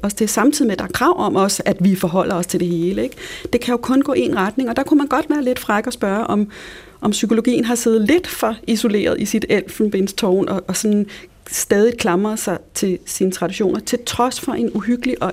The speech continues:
eksplosiv udvikling i antallet af folk, der har behov for behandling. Fordi i et samfund, hvor der er så mange øh, f-, psykologer, som du var inde på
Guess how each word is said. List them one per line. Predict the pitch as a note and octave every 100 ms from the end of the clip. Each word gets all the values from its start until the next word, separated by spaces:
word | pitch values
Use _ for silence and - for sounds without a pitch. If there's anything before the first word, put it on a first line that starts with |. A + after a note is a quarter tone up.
| - -
eksplosiv | A3+ - A#3+ A#3 A3
udvikling | G#3 G#3 G#3 G3+ G3+
i |
antallet | F#3+ F#3+ G3+ G3
af |
folk, | F#3+ F3
der | F#3+
har | F#3
behov | F#3+ F3+ F#3
for | -
behandling. | - F#3 F#3+ G3+
Fordi | G#3+ A#3 A#3 - - - - - -
i |
et | G#3+
samfund, | - A#3+ C#4+ B3+
hvor | G#3+ G#3
der |
er | G#3+ A#3
så | - - D4
mange | C4+ G#3+ G3+ A#3+ C4 - - - -
øh, | G#3+ G3
f-, | - -
psykologer, | G3 - A#3 A3+ A#3 A#3
som | A3
du | G#3 G#3+
var |
inde | G3+ A3
på | A#3 G#3